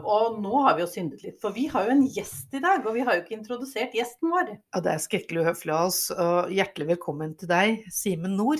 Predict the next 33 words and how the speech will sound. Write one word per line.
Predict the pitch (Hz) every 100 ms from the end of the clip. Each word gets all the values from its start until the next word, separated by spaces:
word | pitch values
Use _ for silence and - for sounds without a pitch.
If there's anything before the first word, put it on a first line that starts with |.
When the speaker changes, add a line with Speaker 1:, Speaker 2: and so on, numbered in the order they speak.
| - -
Speaker 2:
eh, | 202 196 196 190 185 180 185 - _ _ 190
Moss | 175 202 - - -
sin | - 208 214
store | - 196 170 214
sønn. | 220 294 240
Vi | 208
er | 202 202
veldig | 185 151 170 190 190 185 - _ _ _
stolte | - 175 160 -
og | 196
glad | 165 165 175
over | 175 185
at | 185
du | 170
kan | 160 185
være | 180 165 139
med | 156 170
på | 175
denne | 180 160 165 170 175
podcasten. | 175 160 - 180 - 254 277 - _ _ _ - - - - -
Lise | 220 202 226
og | 214
jeg, | 202 196
vi | 202 220
kjenner | 214 196 156
deg | 147 160
jo | 175 180
godt | 196 233 - -
fordi | 196 175 170
du | 180
sitter | 175 180 - 170
i | 175
fylkestingsgruppa | 170 - - 160 151 - - 160 160 156 160 185